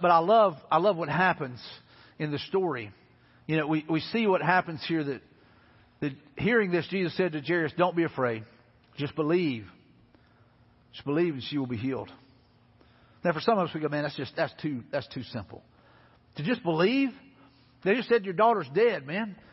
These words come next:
I mean, you know, what, what are you thinking?" But Jesus said, "Hey, listen, don't, don't be afraid. Don't, don't be afraid. Just believe and she will be healed." When I, when I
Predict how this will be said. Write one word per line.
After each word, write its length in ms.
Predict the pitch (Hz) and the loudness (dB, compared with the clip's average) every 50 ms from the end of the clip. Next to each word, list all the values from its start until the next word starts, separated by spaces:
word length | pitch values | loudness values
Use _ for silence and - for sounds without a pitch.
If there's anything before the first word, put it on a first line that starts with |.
| - _ | -12 _
I 60 | - | -4
mean, 180 | 175 180 175 170 | -2 -2 -4 -2
you 80 | 175 175 | -2 0
know, 100 | 175 165 | 0 2
what, 260 | 170 214 254 - - | 2 2 2 2 0
what 100 | 180 233 | -2 -2
are 40 | 240 | -2
you 100 | 196 165 - | -4 -4 -2
thinking?" 320 | - 226 240 - - 120 - - - - - - | -2 -2 -2 -2 -6 -10 -10 -12 -18 -20 -16 -4
But 140 | - 202 190 | -2 -2 0
Jesus 240 | 151 208 262 254 175 | 2 0 0 2 2
said, 100 | 202 196 | 2 2
"Hey, 120 | 196 196 | 4 4
listen, 280 | 196 208 202 - 160 147 | 4 2 0 -2 -2 2
don't, 260 | 180 202 226 220 - - - - - - _ | 2 4 2 2 -2 -8 -18 -20 -20 -20 _
don't 180 | 160 196 208 180 | -4 -2 0 0
be 80 | 175 160 | 0 -2
afraid. 420 | - - 151 139 123 104 95 90 - _ _ _ - - - - - _ _ _ _ _ _ _ _ _ _ 147 | 0 -2 -4 -4 -4 -6 -8 -10 -16 _ _ _ -20 -20 -20 -20 -20 _ _ _ _ _ _ _ _ _ _ 2
Don't, 200 | 196 220 214 - - - | 2 2 2 -2 -6 -2
don't 220 | 165 202 226 175 | 0 0 0 2
be 80 | 190 190 | 0 0
afraid. 360 | 180 - - 135 123 120 107 - _ | 0 0 -2 -2 -4 -4 -6 -10 _
Just 180 | 160 175 - - | -8 -8 -4 -4
believe 540 | 147 143 160 196 214 190 151 123 107 98 90 - - _ _ _ _ - _ _ | -4 0 0 0 0 0 -2 -4 -8 -12 -16 -18 -20 _ _ _ _ -20 _ _
and 100 | - 113 | -10 -8
she 140 | - - - | -6 -4 -4
will 80 | 160 143 | -4 -4
be 140 | 139 139 | -4 -4
healed." 340 | 110 113 160 151 135 113 98 - - _ _ _ - - - _ | -4 -4 -6 -6 -6 -6 -10 -12 -18 _ _ _ -20 -20 -8 _
When 100 | 190 185 | 0 0
I, 80 | 180 - | 2 2
when 120 | 185 180 | 2 2
I 100 | 170 165 | 4 2